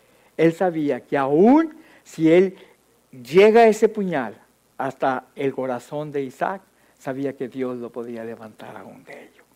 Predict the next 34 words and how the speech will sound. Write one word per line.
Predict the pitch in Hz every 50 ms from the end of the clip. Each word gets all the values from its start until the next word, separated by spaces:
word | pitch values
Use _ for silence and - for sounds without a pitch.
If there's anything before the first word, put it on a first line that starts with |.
| _ _ _ _ _ _ _ _
Pero | - 196 180 170 147 -
ustedes | - 151 135 - - 165 170 180 185 180 - - - - -
se | - - 165
imaginan | 151 156 151 147 - 185 185 202 214 226 226 196 - - - - _ _
con, | 175 190 202 190
cuál | - - 180 185 196 214
era | 214 220 214
la | 202 165 143
fe | - - - 180 190 208
de | 202 233 220
Abraham. | 202 180 175 165 165 165 175 190 214 233 262 277 - _ _ _ _ _ _ _
¿Se | _ - 185
imaginan | 185 175 170 160 - 196 202 226 226 208
cuál | 214 208 202 208
era | 208 214 214
la | 202 185 170
fe | - - - 202
de | 196 202 202
Abraham, | 185 175 156 170 185 196 208 208
hermanos? | 202 185 196 208 220 220 214
Porque | - 196 175 170 175 -
sin | - 175 175 165
duda, | 175 202 220 233 233 226 233 - - - - - _
para | - 180 170 170 165 160
Abraham, | 160 - 175 175 185 208 247 247 254
hermanos, | 233 202 208 214 226 247 240 - - - - - - - - 156 156 151
literalmente, | 180 196 208 190 196 180 170 175 196 226 233 220 226 233 240 240 226 240
hermanos, | 214 202 202 214 233 220 202
sí, | - - - - - 196 220 254 262 269 240 - -
sí | - - - 233 247 254
sacrificó | 240 - 339 285 - - 240 220 170 208 180 - 202 202 202
a | 196
su | - - 180 175
hijo. | 160 160 160 - - - -